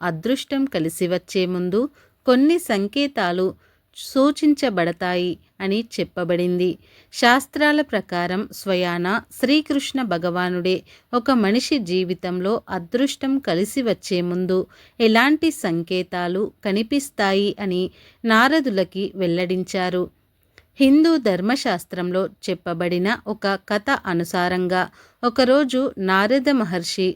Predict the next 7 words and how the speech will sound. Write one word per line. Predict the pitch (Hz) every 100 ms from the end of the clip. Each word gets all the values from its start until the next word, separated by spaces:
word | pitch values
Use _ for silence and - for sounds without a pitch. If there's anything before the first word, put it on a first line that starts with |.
| -
శ్రీకృష్ణ | - 262 285 277 277 - 277
భగవానుడిని | 233 165 175 175 180 185 180 185 196 - _ _ _
కలవడానికి | 233 240 302 302 208 180 175
వెళ్ళారు. | 220 185 175 180 180 185 - _ _ -
"హే | 208 233
కృష్ణ, | 247 196 190 - 208 196 - _ -
మనుషుల | 226 262 302 302